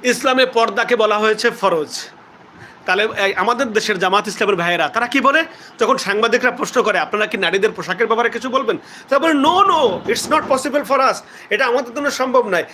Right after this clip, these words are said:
আমরা একেবারে সকলের জন্য সমান, আমরা সকলের পোশাকের স্বাধীনতা আমরা দান করব। পোশাক যার যেমন ইচ্ছা সে সেমন তেমন পরবে। কোনো মহিলার পোশাককে আমরা কখনো, আমরা সেখানে আমরা বাধ্যবাধকতা দেব না, এটা যে ম্যান্ডেটরি ব্যাপার,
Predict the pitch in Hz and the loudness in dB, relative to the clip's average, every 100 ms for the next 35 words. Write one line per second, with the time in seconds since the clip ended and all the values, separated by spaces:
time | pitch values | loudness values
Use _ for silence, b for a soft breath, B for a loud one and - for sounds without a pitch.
0 | B - 175 190 202 240 269 196 233 254 | B -4 0 0 2 0 2 0 2 2
1 | 254 208 240 277 208 269 262 - 196 156 | 2 0 2 2 2 0 -2 -2 -2 -2
2 | 131 B B - 170 190 220 247 185 190 | -6 B B -2 -2 2 2 2 0 -2
3 | 202 208 294 311 285 208 285 294 330 - | -2 0 2 0 -2 -2 -2 -2 -4 -4
4 | B B - 220 226 294 254 196 175 151 | B B -6 -2 0 2 2 0 0 -2
5 | 131 127 123 - B B B - - 302 | -6 -10 -18 -20 B B B -2 0 0
6 | 247 208 233 277 254 247 254 247 285 294 | 0 0 2 2 2 2 0 0 -2 0
7 | 262 349 311 285 269 269 196 156 147 B | 0 0 0 0 0 0 -4 -4 -8 B
8 | B - 285 247 247 285 269 214 262 262 | B -2 0 2 2 2 -2 -4 -4 -2
9 | 262 196 220 202 185 262 220 220 B B | -2 0 0 0 0 2 0 0 B B
10 | 180 214 214 214 226 262 196 196 226 175 | -4 -2 -2 0 0 0 0 0 0 0
11 | 180 214 185 190 196 220 214 277 277 226 | 0 0 2 0 -2 -2 0 2 2 4
12 | 254 254 277 294 302 302 254 254 | 2 2 0 2 0 2 0 0